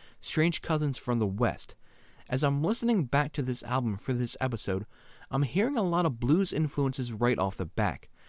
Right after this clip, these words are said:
There's a Delta blues style slide work to open the album on Motherless Child,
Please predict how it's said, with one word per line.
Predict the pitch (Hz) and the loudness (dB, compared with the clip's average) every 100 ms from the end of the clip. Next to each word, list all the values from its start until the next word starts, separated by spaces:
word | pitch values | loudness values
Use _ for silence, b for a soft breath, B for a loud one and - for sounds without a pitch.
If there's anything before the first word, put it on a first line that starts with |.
| B B | B B
There's | 135 131 120 | 2 2 2
a | |
Delta | 107 156 240 233 | 2 2 4 0
blues | 165 147 196 - | 2 2 2 0
style | - 151 135 | 2 2 2
slide | - - 135 131 | -2 0 2 2
work | 113 - | 0 -2
to | - | -4
open | - 139 170 | -4 -2 0
the | 165 - | -2 -2
album | 135 143 113 | 0 0 0
on | 107 101 | 0 0
Motherless | 101 120 110 104 95 | 0 0 0 -2 -6
Child, | - 135 110 90 | -4 0 0 -2